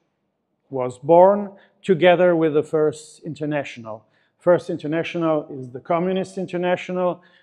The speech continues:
The, the great force behind the, the First, the Second, and then the Third International were the Marxists. At that time, uh, Karl Marx and, and, and Friedrich Engels were the big part of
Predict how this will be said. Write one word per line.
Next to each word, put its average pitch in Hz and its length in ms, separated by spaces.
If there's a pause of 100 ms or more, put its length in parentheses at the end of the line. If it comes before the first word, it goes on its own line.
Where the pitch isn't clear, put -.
(100)
The, 143 400
the 147 380 (340)
great 165 280
force 175 600
behind 151 460
the, 143 100 (160)
the 139 160
First, 175 460
the 139 80
Second, 160 440
and 131 140
then 139 120
the 131 100
Third 160 340
International 139 640
were 143 240
the 131 100
Marxists. 156 680
At 127 140
that 151 180
time, 170 380 (920)
uh, 127 320
Karl 165 240
Marx 156 520
and, 131 240 (100)
and, 123 300 (100)
and 127 220
Friedrich 139 420
Engels 165 480
were 139 320 (340)
the 135 100
big 190 340
part 147 340
of 143 180